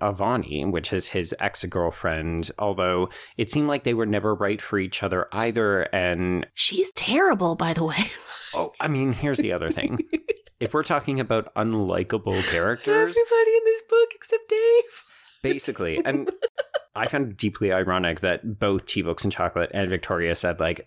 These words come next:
Speaker 1: "Justice for Dave. I felt so bad for Dave. Poor Dave. Would have preferred to have read this book from Dave's perspective,
Speaker 2: <laughs>
Speaker 1: or maybe Marie, who is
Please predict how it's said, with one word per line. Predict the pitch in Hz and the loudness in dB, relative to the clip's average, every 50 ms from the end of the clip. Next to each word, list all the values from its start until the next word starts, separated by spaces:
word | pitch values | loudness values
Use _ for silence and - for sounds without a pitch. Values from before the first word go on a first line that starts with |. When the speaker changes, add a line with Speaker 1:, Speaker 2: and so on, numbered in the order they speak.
| 98 101 | -12 -6
Speaker 1:
"Justice | - 107 98 98 - - 120 110 - | -2 -2 -2 -2 -2 -2 -4 -4 -2
for | - 113 | -2 -2
Dave. | 104 92 95 95 95 95 95 95 87 101 - - | 0 0 0 0 0 0 0 -2 -2 -4 -6 -6
I | 101 | -6
felt | - - 101 92 - | -4 -2 -2 -2 -2
so | - - 110 107 | -2 -2 0 0
bad | 101 104 95 98 101 95 | 0 0 0 0 0 -2
for | - 110 | -2 -4
Dave. | 98 - 101 95 95 90 92 92 92 92 92 - _ _ - | -4 -2 0 0 2 2 2 2 0 0 -4 -6 _ _ -16
Poor | - - 120 120 120 117 | -6 -2 0 0 2 0
Dave. | 104 101 107 98 101 101 101 95 - - - 92 90 | 0 0 0 2 2 2 0 -2 -4 -6 -8 -4 0
Would | 117 135 | 0 0
have | 160 - - | 0 -2 -4
preferred | 131 120 - 131 120 120 110 | -6 -4 -2 0 0 2 2
to | - 120 107 | 2 0 0
have | 104 90 | 0 2
read | 98 98 98 90 | 0 -2 -2 -2
this | 90 104 98 - | -2 -4 -4 -2
book | - 104 101 - | -2 -4 -4 -2
from | - 101 92 87 | -2 -4 -2 -2
Dave's | 82 - 87 95 101 - - | 0 0 2 2 2 0 -2
perspective, | - 107 - - 110 101 - - 107 101 - | -4 -6 -6 -4 -4 -4 -2 -2 -2 -2 -4
Speaker 2:
<laughs> | - - | -4 -4
Speaker 1:
or | 117 101 90 | -4 -6 -6
maybe | 90 90 90 92 92 95 98 101 104 104 | -8 -8 -4 -2 -2 0 0 0 0 2
Marie, | 104 104 98 92 92 95 92 95 95 90 90 | 2 2 0 0 0 0 0 0 0 -2 -2
who | 85 - 98 92 90 | -2 -2 0 0 2
is | 82 82 85 87 87 - | 2 2 0 0 -2 -4